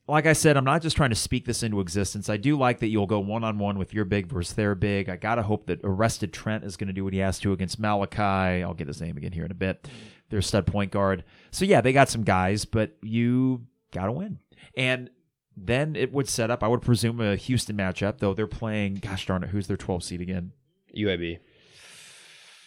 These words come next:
Speaker 1: U A B. Yeah, I mean, who knows? It's the tournament. Weird
Speaker 2: Yeah.
Speaker 1: things can happen. What did Houston do last year? They made the Elite Eight.
Speaker 2: They,
Speaker 1: I'm pretty
Speaker 2: didn't
Speaker 1: sure.
Speaker 2: they make the Final Four?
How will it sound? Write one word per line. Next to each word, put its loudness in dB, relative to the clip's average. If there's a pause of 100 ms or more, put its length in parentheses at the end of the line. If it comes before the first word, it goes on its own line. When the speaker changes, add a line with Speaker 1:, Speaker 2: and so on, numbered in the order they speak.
(120)
Speaker 1:
U -2
A -2
B. -8 (100)
Yeah, -2
I -4
mean, -6
who -4
knows? 2 (140)
It's -14
the -6
tournament. -6
Weird -2
Speaker 2:
Yeah. 6
Speaker 1:
things 0
can -10
happen. -12 (220)
What 2
did 2
Houston 6
do 4
last 6
year? 0
They 4
made 4
the 4
Elite 2
Eight. -8 (640)
Speaker 2:
They, 6
Speaker 1:
I'm 2
pretty 0
Speaker 2:
didn't 0
Speaker 1:
sure. 6
Speaker 2:
they 4
make 4
the -4
Final -2
Four? 0